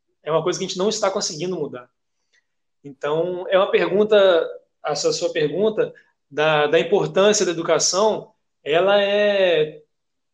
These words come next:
é, num princípio simples, você não vai encontrar ninguém que vai dizer que a educação não é importante. Mas, ao mesmo tempo, ela é muito complexa,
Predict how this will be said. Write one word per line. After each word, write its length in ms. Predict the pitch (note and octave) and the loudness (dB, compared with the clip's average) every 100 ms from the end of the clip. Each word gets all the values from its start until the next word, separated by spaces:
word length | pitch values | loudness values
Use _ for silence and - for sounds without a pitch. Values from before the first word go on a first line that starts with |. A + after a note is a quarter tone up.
| _ _ _ _ _ _ _ _ _ _ - | _ _ _ _ _ _ _ _ _ _ -2
é, 340 | B3 - - _ _ _ _ | 0 0 -4 _ _ _ _
num 160 | F#3+ F#3+ | -4 -2
princípio 480 | G3+ F3+ - G#3 | -2 -2 -4 -4
simples, 540 | F#3+ - G#3 B3+ - C3+ | -4 -2 0 -2 -4 -6
você 220 | D3+ E3+ | -4 -2
não 60 | F3 | -2
vai 100 | F3+ | -2
encontrar 260 | F#3 E3+ | -2 -2
ninguém 520 | F#3+ G#3 D#3+ F#3 A3 | -4 -4 -2 -2 -2
que 100 | G#3 | -6
vai 480 | D3 D#3 D#3 C#3 - _ | -2 0 0 -2 -10 _
dizer 260 | C3 C#3+ E3+ | -14 -8 -4
que 100 | E3+ | -2
a 20 | |
educação 720 | E3 D#3+ D#3+ - D#3 E3 - E3 | -2 0 0 0 -2 -4 -6 -8
não 200 | F3 F3+ | -6 -6
é 40 | |
importante. 800 | F3+ G3 E3 - E3 E3 - _ _ _ _ _ _ _ _ | -6 -6 -6 -2 -2 -4 -10 _ _ _ _ _ _ _ _
Mas, 220 | C3+ D3+ | -2 0
ao 60 | E3+ | 0
mesmo 340 | F3 E3 F3+ | -2 -4 -6
tempo, 480 | - F3 G#3 G#3 D#3 _ _ _ _ | -4 -4 -4 -6 -16 _ _ _ _
ela 200 | D3+ D#3+ | -4 0
é 40 | E3+ | 0
muito 340 | E3+ F#3 G3 | 0 -4 -4
complexa, 800 | F#3+ E3+ D#3 E3 G#3+ G#3+ - C#3+ | -4 -4 2 4 4 0 -4 -6